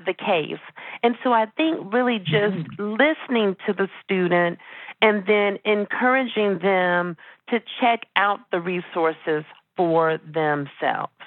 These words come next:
Speaker 2: We spoke earlier about whether it's harder for attorneys to pull back when their kids go to law school. I was curious. I would imagine that somewhere some attorney parent has helped his or her child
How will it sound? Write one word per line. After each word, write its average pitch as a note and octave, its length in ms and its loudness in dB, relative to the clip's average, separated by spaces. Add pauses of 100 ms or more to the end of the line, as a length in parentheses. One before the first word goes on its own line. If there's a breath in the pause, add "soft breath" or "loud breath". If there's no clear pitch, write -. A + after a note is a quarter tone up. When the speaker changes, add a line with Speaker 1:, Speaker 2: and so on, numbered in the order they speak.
(300 loud breath)
Speaker 2:
We C#4+ 120 0
spoke - 400 -2
earlier F3 480 4
about C#3 640 0
whether C#3 680 -2
it's C#3+ 200 -4
harder C3 500 0
for B2+ 440 -2
attorneys C3 680 -2
to - 140 -12
pull A#2+ 220 0
back G2 380 -4 (160)
when C#3+ 180 4
their C#3 180 0
kids C3 380 -8
go C3+ 180 0
to B2 80 -4
law B2 240 2
school. B2+ 420 -2
I E3+ 140 4
was E3 280 2
curious. D#3 440 0 (680 loud breath)
I G3+ 140 6
would G#3 220 2
imagine D#3+ 560 4
that D3+ 160 0
somewhere C#3+ 720 2
some C#3 480 2
attorney C#3+ 380 -2
parent B2+ 460 0
has B2+ 300 -4
helped - 500 -2
his C#3 220 -2
or B2+ 80 0
her B2 180 -2
child A#2 520 2